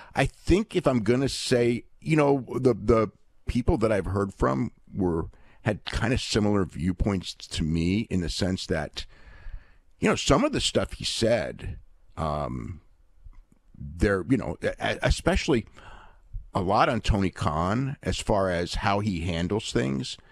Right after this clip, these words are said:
You know, we pretty much all, I think, agree, you know, where he said, like, it should have been settled and things like that, and the idea of keeping people apart and all that, you know, was, was not a good idea. Um, but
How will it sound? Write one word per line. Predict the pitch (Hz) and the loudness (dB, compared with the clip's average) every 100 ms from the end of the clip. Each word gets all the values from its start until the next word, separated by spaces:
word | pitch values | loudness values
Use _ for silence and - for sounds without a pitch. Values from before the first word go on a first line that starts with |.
| - - - - | -20 -20 -14 -4
You | |
know, | 185 | -2
we | 165 | -2
pretty | - 359 339 | -2 -2 0
much | 190 - | -2 -2
all, | 101 110 139 - _ | 0 2 0 -4 _
I | - | -2
think, | - 104 | 0 -2
agree, | 82 71 - 101 104 52 - | -2 -4 0 0 0 -4 -4
you | 104 | 0
know, | 101 | 2
where | 98 | 0
he | |
said, | - 92 | 0 -2
like, | 78 80 85 | -2 -4 -6
it | - - - | -10 -18 -10
should | - 82 | -4 -4
have | 80 | -2
been | 80 | -4
settled | 76 - 82 85 87 78 | -4 -2 0 0 0 -2
and | 71 67 | -4 -4
things | - 82 87 | -4 -4 -4
like | 73 | -6
that, | 87 71 80 80 | -4 -2 -2 -2
and | 76 71 - - - | -4 -6 -8 -16 -6
the | 90 | -2
idea | 85 82 80 | -2 -2 -4
of | 85 - | -4 -4
keeping | - - 82 | -6 -6 -4
people | 85 - 76 | -4 -4 -6
apart | - 71 82 82 82 | -2 -2 0 -2 -2
and | 76 | -2
all | 73 | -2
that, | 80 80 82 - | -2 -2 -2 -4
you | 78 | -6
know, | 76 | -4
was, | 73 - | -6 -6
was | - 69 - - - - - - - | -8 -8 -8 -10 -14 -20 -20 -20 -12
not | - 87 87 90 | -2 -2 0 -2
a | |
good | 87 87 | -2 -2
idea. | 82 73 76 82 87 87 98 - - | -2 -4 -4 -2 -2 -2 -6 -10 -6
Um, | 73 73 71 64 80 - - - _ _ _ _ - - | -4 -2 -4 -6 -10 -14 -20 -20 _ _ _ _ -20 -10
but | 90 123 110 | 0 0 0